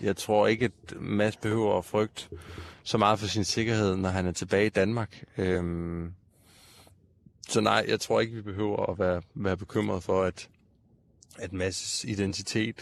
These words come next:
gør, at han, øh, han er i fare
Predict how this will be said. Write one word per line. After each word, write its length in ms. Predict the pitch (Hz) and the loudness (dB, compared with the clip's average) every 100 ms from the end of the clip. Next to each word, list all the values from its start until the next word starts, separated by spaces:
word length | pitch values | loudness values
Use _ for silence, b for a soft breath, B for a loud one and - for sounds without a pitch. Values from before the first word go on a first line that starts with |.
| - | -2
gør, 240 | 104 101 | 2 4
at 140 | 95 - | 2 -2
han, 300 | 98 92 92 | -4 -2 -2
øh, 280 | 87 87 85 - b b b | -2 -2 -6 -10 b b b
han 200 | - 95 | -6 -2
er 60 | 90 | 0
i 80 | 90 | -2
fare 420 | - 92 95 104 | -2 -2 0 -2